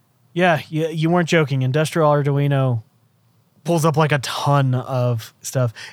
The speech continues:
In fact, there's one called Industrino. <laughs> That's a really hard <laughs> word to say. <laughs> But yeah, okay. There's options for this out there.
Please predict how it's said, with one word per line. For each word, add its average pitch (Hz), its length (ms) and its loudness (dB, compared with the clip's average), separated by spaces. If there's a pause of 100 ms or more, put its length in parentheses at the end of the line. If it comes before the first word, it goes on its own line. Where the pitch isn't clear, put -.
In 147 120 2
fact, 165 220 4
there's 160 180 2
one 170 180 4
called 165 300 4 (100)
Industrino. 147 1160 0 (540)
<laughs> - 600 -8
That's 185 280 2
a 165 60 -2
really 151 460 0
hard 175 340 2 (100)
<laughs> - 100 -18
word 147 240 -2
to 147 120 -4
say. - 420 -8
<laughs> - 600 -6 (1900)
But 156 280 2
yeah, 135 360 0
okay. 135 300 -2 (720)
There's 180 240 2
options 180 580 2
for 139 160 -8
this 123 240 -8
out 117 180 -8
there. 110 220 -14